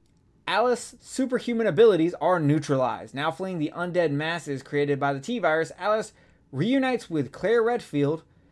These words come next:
and her brother, Chris. Together they take refuge with other survivors in an abandoned prison where a savage zombie mob stands between them and the safety of Arcadia.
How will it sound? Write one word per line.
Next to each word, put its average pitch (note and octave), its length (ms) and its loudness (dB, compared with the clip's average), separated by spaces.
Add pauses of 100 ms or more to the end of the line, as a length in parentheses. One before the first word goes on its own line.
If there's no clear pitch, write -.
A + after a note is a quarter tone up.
(140)
and F#3 220 -6
her G#3 140 0
brother, F#3+ 440 0 (160)
Chris. - 580 -8 (380)
Together G#3+ 320 2
they G3+ 200 -2
take F#3 240 -6
refuge G#3 420 -4
with D#3+ 160 -2
other G#3+ 220 0
survivors D#3 420 -2
in D#3 80 -6
an D3 120 -6
abandoned E3 640 -4
prison D#3+ 480 0 (300)
where E3+ 140 2
a E3+ 40 0
savage B3 460 0
zombie A3 340 -2
mob G3 320 -4
stands F3 240 -8
between D3+ 380 -6
them C#4 160 2
and A3 120 -6
the F3+ 60 -6
safety G#3+ 420 -2
of F3+ 140 -2
Arcadia. D3 800 -4